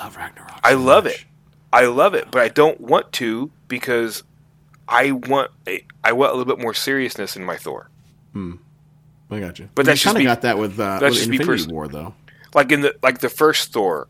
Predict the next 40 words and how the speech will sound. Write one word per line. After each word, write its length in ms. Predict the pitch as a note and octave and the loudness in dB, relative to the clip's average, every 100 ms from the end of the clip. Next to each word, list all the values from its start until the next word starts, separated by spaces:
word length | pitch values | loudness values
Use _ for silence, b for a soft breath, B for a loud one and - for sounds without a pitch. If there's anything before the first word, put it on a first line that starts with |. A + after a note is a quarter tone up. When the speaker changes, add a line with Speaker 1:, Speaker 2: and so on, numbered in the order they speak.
| - | 0
Speaker 2:
I 100 | G#2+ | 0
mean, 160 | A2+ G2 | 0 -2
I 120 | A2+ | 0
liked 300 | A2+ A2+ - F#2 | 0 -2 -4 -2
that 360 | A2 A2+ G#2 - _ | 2 4 2 -4 _
level 420 | - G#2 F2+ F#2 E2 | -4 -2 -2 -4 -6
of 180 | F2 | -8
humor 380 | - - G2+ F2+ | -10 -12 -10 -4
Speaker 1:
Oh, 160 | A2+ G2 | -4 -4
you 320 | A#2 C3 F#3+ | -6 -2 -2
Speaker 2:
and 100 | G#3 | 0
those 160 | D#3 A2+ | 0 0
Speaker 1:
like 80 | |
Speaker 2:
kinds 180 | G#2 F#2+ | 0 -2
of 100 | F#2 | -6
things. 420 | - F#2+ F#2 E2+ - | -6 -6 -6 -8 -12
Speaker 1:
So 380 | - - - D3 | -12 -14 -12 -6
you 40 | |
kinda 140 | G3 | -2
like 160 | F3+ D3 | -2 -2
this, 160 | C#3 C3+ | -4 -4
like, 140 | A#2 | -4
Shakespearean, 1120 | - B2 - - C3+ C3 A#2+ G#2+ G2+ F#2+ F#2 - | -4 -4 -4 -4 -4 -2 -2 -4 -6 -8 -12 -2
Speaker 2:
Yes. 200 | B2+ C#3 | 2 4
Speaker 1:
like, 100 | G3+ - | 2 -4
Hamlet-esque. 920 | C3 B2+ A#2+ A#2+ A#2 G#2 - - B B - | -4 -4 -2 -2 -2 -2 -4 -8 B B -6
Speaker 2:
For 180 | - | -2
Thor. 440 | C3+ D3+ A#2 D#2 - _ _ _ - | 2 6 6 4 -6 _ _ _ -8
Speaker 1:
Right. 200 | A2+ E2+ | -6 -6
Speaker 2:
For 100 | G#2+ | -6
Thor. 320 | - F2 A#1 B B B | -6 -6 -8 B B B
Guardians 240 | - C3 C#3 | 0 2 2
Speaker 1:
Right. 40 | |
Speaker 2:
of 60 | A2+ | -2
the 60 | A2 | 2
Galaxy, 540 | C3 C#3 - D3+ D#3 B B _ - | 6 6 4 -2 -2 B B _ -2
yeah, 260 | B2 G#2 | 2 2
go 200 | - B2+ | 2 0
bonkers. 540 | B2 A#2+ A2+ E2+ C2+ - _ | 4 4 4 -2 -12 -16 _
Um, 520 | G#2+ G#2 G2+ F#2+ F2 | 0 2 0 -2 -6